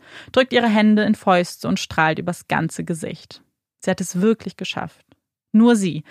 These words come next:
niemand sonst, niemand hat ihr geholfen. Das war sie ganz alleine.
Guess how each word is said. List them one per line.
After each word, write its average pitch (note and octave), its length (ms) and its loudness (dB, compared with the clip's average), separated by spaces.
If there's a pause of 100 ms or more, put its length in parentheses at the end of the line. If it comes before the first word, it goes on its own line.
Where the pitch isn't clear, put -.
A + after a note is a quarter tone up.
(240)
niemand A3+ 400 6
sonst, - 640 -6
niemand G#3+ 460 4
hat - 140 -8
ihr - 80 -8
geholfen. F#3+ 640 -8
Das G#3 180 -4
war G#3+ 140 2
sie G#3+ 120 -2
ganz F#3+ 460 -2
alleine. F#3 560 -2